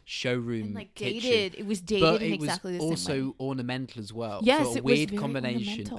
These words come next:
Speaker 1: of, like, sterile, clean, tidy,
Speaker 2: Yes.
Speaker 1: and tacky ornamental stuff, like weird
Speaker 2: It was
Speaker 1: heavy curtains and, like, a pillar and just, like, the odd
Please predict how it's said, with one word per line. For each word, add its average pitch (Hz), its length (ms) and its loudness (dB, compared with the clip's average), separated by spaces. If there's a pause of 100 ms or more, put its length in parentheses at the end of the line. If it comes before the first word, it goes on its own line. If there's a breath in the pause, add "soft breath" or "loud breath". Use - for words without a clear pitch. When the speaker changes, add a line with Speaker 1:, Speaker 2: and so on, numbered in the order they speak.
Speaker 1:
of, 104 120 -12
like, 101 440 -10 (200)
sterile, 123 880 -4
clean, 110 680 -4
tidy, 110 540 -6
Speaker 2:
Yes. 202 640 -2
Speaker 1:
and 214 400 -4
tacky 107 680 -6 (120)
ornamental 107 920 -8 (120)
stuff, - 580 -8
like 98 300 -12 (340)
weird 113 280 -4
Speaker 2:
It 110 80 -4
was - 60 -10
Speaker 1:
heavy 110 260 -6
curtains 107 460 -8
and, 107 80 -10
like, 104 160 -14
a 110 60 -14
pillar 107 440 -8
and 104 100 -8
just, 104 180 -12
like, 101 220 -10
the 104 60 -14
odd 101 300 -10